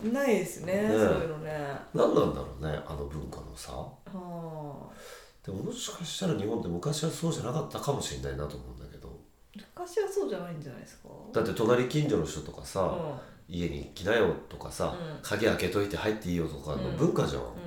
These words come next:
Speaker 2: ん。
Speaker 1: なんでそんなになっちゃったのかなと思ってね。
Speaker 2: うん。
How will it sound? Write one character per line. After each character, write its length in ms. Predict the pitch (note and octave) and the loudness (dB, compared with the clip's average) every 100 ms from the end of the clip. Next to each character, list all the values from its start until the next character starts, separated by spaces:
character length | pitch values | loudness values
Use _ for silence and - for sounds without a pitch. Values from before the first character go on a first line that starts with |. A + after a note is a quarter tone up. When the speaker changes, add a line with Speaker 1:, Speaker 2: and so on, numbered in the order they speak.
| D#3 - - - - - F2 | -10 -10 -10 -10 -12 -10 -8
Speaker 2:
ん。 40 | |
Speaker 1:
な 40 | G2 | -4
ん 40 | |
で 80 | C3+ | -2
そ 160 | C3+ D3 | 2 6
ん 40 | |
な 60 | D#3+ | 6
に 80 | C#3 | 4
な 60 | |
っ 40 | - | 0
ち 100 | F2 | -4
ゃ 20 | |
っ 40 | |
た 60 | D2 | -6
の 60 | C#2 | -6
か 80 | |
な 60 | B1+ | -8
と 200 | A1+ - - - - | -10 -14 -18 -12 -8
思 80 | A2 | -8
っ 20 | |
て 60 | |
ね。 40 | - - - - - - | -10 -16 -20 -20 -20 -14
Speaker 2:
う 40 | E3 | -10
ん。 600 | D#3+ D#3 D3 C#3 - | -8 -6 -8 -8 -10